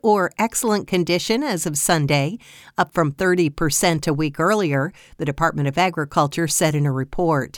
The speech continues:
Still, that's down from the forty-six percent that earned top ratings a year earlier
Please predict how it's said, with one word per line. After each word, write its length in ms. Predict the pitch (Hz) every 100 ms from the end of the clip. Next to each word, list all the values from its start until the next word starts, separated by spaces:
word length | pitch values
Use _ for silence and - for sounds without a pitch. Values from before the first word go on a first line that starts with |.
| - - -
Still, 340 | - - 175 175
that's 280 | 165 165
down 300 | - 175 180
from 160 | 175 175
the 60 | 160
forty-six 680 | 208 185 165 - 214 -
percent 480 | - 208 - 202 165
that 100 | 180
earned 240 | 175 170 151
top 260 | 185 170
ratings 380 | 170 180 165 147
a 80 | 151
year 320 | 139 185 247 -
earlier 580 | 180 165 160 160 170